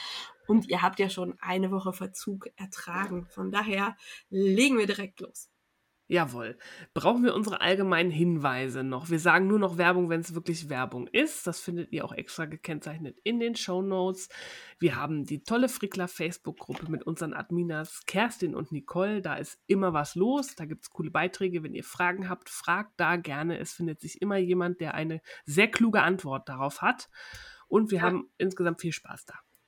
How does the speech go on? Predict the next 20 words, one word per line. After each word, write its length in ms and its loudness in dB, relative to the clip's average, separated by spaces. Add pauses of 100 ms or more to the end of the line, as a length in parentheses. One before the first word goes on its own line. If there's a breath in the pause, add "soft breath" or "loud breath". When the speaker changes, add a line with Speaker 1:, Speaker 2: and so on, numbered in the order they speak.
(760 loud breath)
Speaker 1:
Auf 200 0
jeden 380 2
Fall. 380 0
Und 140 -2
es, 200 -2
äh, 260 0
werden 400 0
auch 140 -6
immer 260 2
schön 380 2
eure 240 -2
Strickstücke 540 -6
gepostet. 540 -4
Das 140 -8
heißt, 160 -8
man 160 -4
findet 340 -6
da 120 0
auch 180 -4
Inspiration, 800 -2